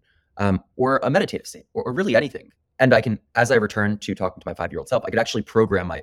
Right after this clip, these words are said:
my brain to feel that sensation again. Um,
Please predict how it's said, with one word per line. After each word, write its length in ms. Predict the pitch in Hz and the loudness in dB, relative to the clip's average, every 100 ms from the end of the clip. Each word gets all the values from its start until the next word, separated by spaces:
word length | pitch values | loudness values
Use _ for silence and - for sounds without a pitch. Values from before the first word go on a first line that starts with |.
| - | -14
my 120 | - | -8
brain 240 | 95 92 | -4 -2
to 80 | - | -4
feel 300 | - 127 113 | -4 0 2
that 180 | 98 - | 2 -2
sensation 420 | - - 85 - _ _ _ | -8 -12 -16 -18 _ _ _
again. 160 | - _ _ _ _ - | -20 _ _ _ _ -2
Um, 220 | 87 | -2